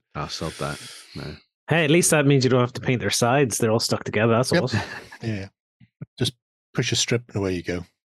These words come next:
Speaker 1: Yeah.
Speaker 3: But yeah, it's,
Speaker 1: It's a,
Speaker 3: it's,
Speaker 1: yeah.
Speaker 3: it's really nice. I'm still
Speaker 1: It's a
Speaker 3: uh, baffled that we haven't seen Hail Caesar. They, they seem to be doubling down on everything black powder.
Speaker 1: I think they're trying to work out how big to go with Hail Caesar.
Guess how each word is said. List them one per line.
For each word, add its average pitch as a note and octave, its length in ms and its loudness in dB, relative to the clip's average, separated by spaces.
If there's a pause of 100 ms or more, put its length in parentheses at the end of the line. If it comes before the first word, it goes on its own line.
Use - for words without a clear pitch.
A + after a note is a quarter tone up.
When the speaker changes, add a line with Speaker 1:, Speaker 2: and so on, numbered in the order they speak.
(120)
Speaker 1:
Yeah. F#2+ 280 -10
Speaker 3:
But G#2 100 2
yeah, G#2 240 4
it's, - 280 -2
Speaker 1:
It's - 200 -12
a, F#2 140 -2
Speaker 3:
it's, - 220 -2
Speaker 1:
yeah. E2+ 120 -6
Speaker 3:
it's - 180 -6
really C#3 180 4
nice. G#2+ 460 0 (120)
I'm - 380 -20
still - 340 2
Speaker 1:
It's G#2+ 120 0
a - 60 0
Speaker 3:
uh, G#2 40 -4 (1300)
baffled D3+ 420 2
that G#2+ 140 -2
we G#2 100 0
haven't G#2 240 -2
seen G#2 240 -2
Hail F#2+ 200 -4
Caesar. G#2 500 0 (300)
They, G#2 120 -4 (120)
they G#2 80 -4
seem - 180 -4
to A2+ 60 -2
be G#2+ 80 0
doubling A2+ 300 2
down G2+ 220 0
on G2 120 -2
everything G2 440 -4
black - 280 -4
powder. G2 420 -2 (560)
Speaker 1:
I A#2 180 2
think A2+ 320 -2
they're G2 160 0
trying G2+ 260 -2
to F#2+ 80 0
work F#2 360 0
out E2 240 -4
how F#2 640 -6
big E2+ 440 -2
to - 120 -10
go E2 400 -4
with F2 180 -4
Hail F#2 240 -4
Caesar. F#2 480 -2